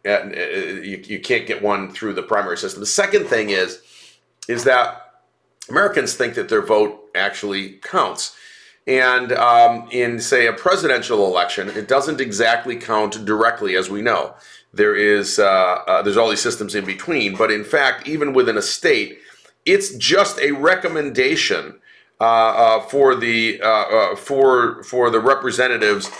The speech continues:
of the Electoral College that the state is going to send. And technically, and some states are talking about this,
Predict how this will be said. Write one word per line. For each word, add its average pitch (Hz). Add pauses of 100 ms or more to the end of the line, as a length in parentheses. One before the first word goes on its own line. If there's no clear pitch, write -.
(180)
of 123
the 127
Electoral 117
College 139
that 107
the 110
state 110
is 107
going 107
to 113
send. 123 (460)
And 143
technically, 135
and 113
some 120
states 120
are 110
talking 135
about 101
this, 98